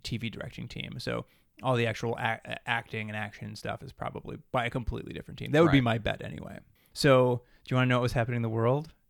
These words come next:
Speaker 1: between,
Speaker 2: in
Speaker 1: uh,
Speaker 2: two thousand seventeen?
Speaker 1: September twenty-ninth and November tenth
Speaker 2: Yeah.
Speaker 1: in two thousand seventeen? Can you even remember what was happening?
Speaker 2: Were we doing the podcast? <laughs> I don't think we were yet,
Speaker 1: <laughs> No,
Speaker 2: right?
Speaker 1: I don't think so.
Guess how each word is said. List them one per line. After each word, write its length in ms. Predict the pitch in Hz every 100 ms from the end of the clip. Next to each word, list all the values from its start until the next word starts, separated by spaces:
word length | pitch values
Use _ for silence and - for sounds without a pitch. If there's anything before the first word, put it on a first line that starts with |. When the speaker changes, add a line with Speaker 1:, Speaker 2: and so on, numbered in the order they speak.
| _ _ -
Speaker 1:
between, 460 | 131 170 135 123 139
Speaker 2:
in 80 |
Speaker 1:
uh, 20 | 117
Speaker 2:
two 60 | 160
thousand 280 | 156 151
seventeen? 440 | 139 156 156 170 202
Speaker 1:
September 260 | 131 131
twenty-ninth 520 | 123 180 131 123 147 127
and 260 | 113 107 _ _ 131 - -
November 320 | 120 120 113
tenth 320 | 131 131 185 -
Speaker 2:
Yeah. 340 | 104 95 87 -
Speaker 1:
in 180 | 127 107
two 160 | 127
thousand 180 | 117 107
seventeen? 420 | 139 120 131 190 -
Can 120 | 147
you 100 | 165
even 140 | 147
remember 360 | 123 113 139 160
what 60 | 151
was 100 | 156
happening? 400 | 156 170 190 202 -
Speaker 2:
Were 140 | 135
we 100 | 165
doing 140 | 156 175
the 80 |
podcast? 640 | - 160 185 143 220 - - 269 214 -
<laughs> 360 | - - - -
I 60 | 151
don't 120 | 151
think 120 | 139
we 100 | 127
were 120 | 117
yet, 220 | 98 90
Speaker 1:
<laughs> 20 | 95
No, 40 |
Speaker 2:
right? 180 | 139 160
Speaker 1:
I 40 |
don't 200 | 151 143
think 160 | 165 -
so. 220 | -